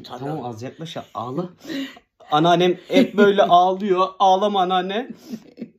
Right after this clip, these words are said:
Speaker 2: Bir iş bulup çalışacağım ben.
Speaker 1: İyi, çalış oğlum, çalış.
Speaker 2: Ama konuşamıyorsun sen, konuşamıyorsun. Dilsizsin, tamam mı? Ebe, ebe falan de, tamam mı?
Speaker 1: Be, be, be.
Speaker 2: A-, anneannem dilsiz, konuşamıyor değil mi anneanne?
Speaker 1: Be, be, be.
Speaker 2: <laughs>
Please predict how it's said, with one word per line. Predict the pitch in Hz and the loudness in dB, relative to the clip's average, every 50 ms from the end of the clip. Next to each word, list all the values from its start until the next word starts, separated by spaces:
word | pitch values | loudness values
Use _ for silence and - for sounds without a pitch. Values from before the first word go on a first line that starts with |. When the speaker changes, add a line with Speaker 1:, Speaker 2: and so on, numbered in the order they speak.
| - - - | -20 -20 -16
Speaker 2:
Bir | 180 175 180 202 | -12 -8 -6 -4
iş | 208 185 - - | -4 -4 -6 -6
bulup | 190 202 208 165 | -4 -4 -2 -2
çalışacağım | - - 202 190 202 - - - 214 208 208 196 | 0 0 0 0 0 -2 0 2 2 2 2 2
ben. | 185 196 214 220 220 - - _ - | 0 0 0 -2 -4 -8 -18 _ -14
Speaker 1:
İyi, | 269 262 277 - | -12 -12 -12 -8
çalış | - 269 269 269 269 254 175 - - 247 | -6 -6 -6 -6 -8 -12 -12 -8 -2 -2
oğlum, | 262 247 220 - - | -2 -2 -4 -10 -10
çalış. | 233 - - - - - | -16 -16 -18 -18 -10 -6
Speaker 2:
Ama | - 170 170 - - | -6 -6 -6 -6 -10
konuşamıyorsun | - 151 139 131 - - 190 196 185 143 120 110 - | -8 -8 -8 -8 -8 -8 -8 -6 -6 -8 -8 -10 -12
sen, | 113 110 | -16 -16
konuşamıyorsun. | 110 - 123 127 120 - 156 156 147 123 110 - - - 113 | -14 -12 -12 -12 -12 -12 -12 -12 -10 -12 -14 -16 -20 -20 -16
Dilsizsin, | 117 127 123 120 - 170 165 165 - 113 | -14 -14 -14 -12 -12 -12 -12 -12 -12 -14
tamam | 110 147 170 208 214 156 | -10 -6 -6 -4 -4 -4
mı? | 120 113 - - 180 | -6 -10 -12 -18 -16
Ebe, | - 135 143 135 143 147 143 | -12 -12 -10 -8 -8 -8 -10
ebe | 139 127 131 143 139 | -10 -10 -12 -12 -12
falan | 135 - 156 143 135 139 143 - | -10 -8 -6 -4 -4 -4 -6 -8
de, | - - - | -12 -12 -8
tamam | - 196 202 | -6 -6 -6
mı? | 170 - - | -6 -8 -8
Speaker 1:
Be, | 185 202 202 196 202 | -6 -6 -4 -4 -4
be, | 214 208 202 202 | -2 -2 -2 -2
be. | 214 180 | -2 -4
Speaker 2:
A-, | 147 - - _ _ _ | -4 -6 -10 _ _ _
anneannem | - 151 160 170 175 175 175 180 185 170 - - 156 - _ - 135 147 | -4 -2 -2 0 0 0 0 -2 -2 -4 -8 -16 -20 -20 _ -16 -10 -6
dilsiz, | 170 165 160 - - 170 180 175 - | -6 -6 -6 -6 -6 -6 -6 -6 -6
konuşamıyor | - 165 151 160 160 - 175 170 156 139 147 | -8 -6 -6 -6 -6 -6 -4 -4 -2 -2 -2
değil | 190 208 | -2 -2
mi | 185 | 0
anneanne? | 165 151 143 123 113 113 - _ _ _ _ - - | -2 -2 -4 -4 -8 -8 -12 _ _ _ _ -12 -10
Speaker 1:
Be, | 208 202 | -8 -6
be, | 220 220 202 202 214 208 208 208 | -6 -6 -6 -6 -6 -6 -4 -4
be. | 220 220 220 - 240 - - - _ _ _ _ _ _ - _ - - 220 - - | -6 -4 -2 -2 -2 -4 -4 -8 _ _ _ _ _ _ -20 _ -12 -8 -6 -6 -4
Speaker 2:
<laughs> | 247 - 302 - - 381 349 240 - - 311 226 214 - | -2 -2 -2 0 2 2 2 2 2 0 -2 -4 -4 -4